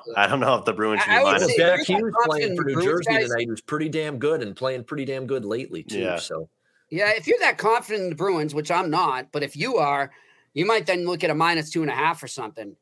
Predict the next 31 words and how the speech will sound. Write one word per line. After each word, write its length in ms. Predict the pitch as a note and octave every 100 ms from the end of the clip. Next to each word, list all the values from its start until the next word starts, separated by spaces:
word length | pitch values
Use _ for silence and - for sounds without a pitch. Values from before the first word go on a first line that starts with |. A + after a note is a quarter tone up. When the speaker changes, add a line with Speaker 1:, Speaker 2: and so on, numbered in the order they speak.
| -
Speaker 2:
I 80 |
mean, 140 | C3+ C3+
Speaker 1:
Yeah. 40 |
Speaker 2:
'cause 160 | - B2+
that's 220 | D3+ E3+
the 100 | E3
only 200 | E3 D#3+
time 260 | D3+ D#3 D#3+
you're 80 | B2+
gonna 140 | B2+
start 260 | - C#3 C3+
to 60 | -
get 160 | B2+
value. 280 | A#2+ C3 C#3
And 80 | B2
I 60 |
haven't 180 | D#3+ D3+
even 140 | A#2+ A2+
looked 240 | F3 -
at 120 | B2+
it. 60 | C3
Maybe 220 | C3+ D3
you're 80 | C#3+
not 120 | D3
even 160 | C#3 C3+
getting 260 | D3 D3
it 60 | C3+ _ _ D3 _
there 280 | C3+ F3+ G3+
now, 240 | A2+ A2+ B2
but 140 | B2+ - - F#2
Speaker 1:
Yeah. 240 | F2 E2